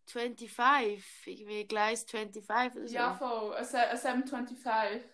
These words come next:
Speaker 1: Ah, Sem twenty, das mache ich mir, glaub.
Speaker 2: Ja, das ist einfach,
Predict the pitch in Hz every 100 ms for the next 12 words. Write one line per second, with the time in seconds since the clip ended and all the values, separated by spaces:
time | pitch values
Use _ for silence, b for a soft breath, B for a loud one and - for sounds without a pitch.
0 | _ _ _ _ 220 240 233 247 247 247
1 | 254 220 233 247 240 220 247 233 214 180
2 | 190 208 233 226 233 240 233 240 233 233